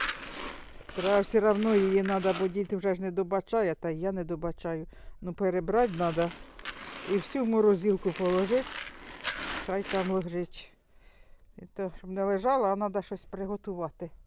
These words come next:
О, така квасолька. Бо ще б трохи на горіщі полежала, б, то б її всю б з'їли. Жучки, жучки точать, точать, точать. Жучки, сучки оці всі точать.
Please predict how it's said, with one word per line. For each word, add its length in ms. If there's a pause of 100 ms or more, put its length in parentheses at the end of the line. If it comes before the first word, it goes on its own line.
(800)
О, 200 (220)
така 260
квасолька. 680 (1600)
Бо 100
ще 160
б 40
трохи 320
на 120
горіщі 480
полежала, 680
б, 80
то 120
б 100
її 240
всю 240
б 120
з'їли. 600 (640)
Жучки, 580
жучки 440
точать, 640
точать, 480
точать. 480 (880)
Жучки, 520
сучки 520
оці 340
всі 460
точать. 640